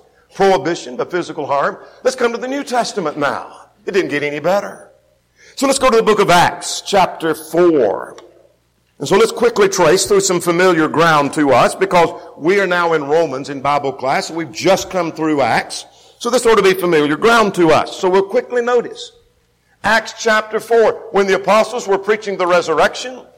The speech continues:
Look at verse seventeen of Acts chapter four. "But so that it spreads no further among the people, let us severely threaten them that they don't speak anymore in the, in the name of this man."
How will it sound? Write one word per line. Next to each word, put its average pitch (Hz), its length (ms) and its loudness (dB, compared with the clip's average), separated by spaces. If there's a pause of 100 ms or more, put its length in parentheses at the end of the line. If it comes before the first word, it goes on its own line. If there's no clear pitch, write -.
(140)
Look 196 160 -2
at 247 120 -4
verse 233 220 4
seventeen 226 480 0
of 202 100 2
Acts 180 200 2
chapter 175 400 0
four. 185 460 4 (400)
"But 196 160 2
so 254 480 4
that 233 140 4
it 208 120 2
spreads 196 400 2
no 208 500 4
further 214 920 2 (760)
among 190 340 4
the 170 100 2
people, 196 640 0 (540)
let 202 340 4
us 185 260 2
severely 226 960 4
threaten 214 920 2
them 113 580 2 (720)
that - 100 -10
they 147 120 0
don't 175 120 2
speak 165 220 -6
anymore 151 300 0
in 127 80 -6
the, 127 260 -8
in 113 80 -8
the 113 80 -12
name 127 240 -6
of 95 80 -16
this 110 160 -12
man." 123 300 -4